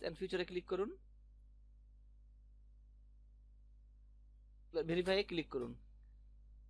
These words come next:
এবং text me the verification code-এ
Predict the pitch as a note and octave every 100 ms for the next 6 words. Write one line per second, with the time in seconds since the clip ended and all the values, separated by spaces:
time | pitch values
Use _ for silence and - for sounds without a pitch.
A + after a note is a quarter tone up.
0 | - - - - - - - - - -
1 | - - - - D#3 F#3+ D3 - - -
2 | G3+ - G3+ G3 F#3+ F#3+ E3+ E3 E3 F3
3 | E3+ F3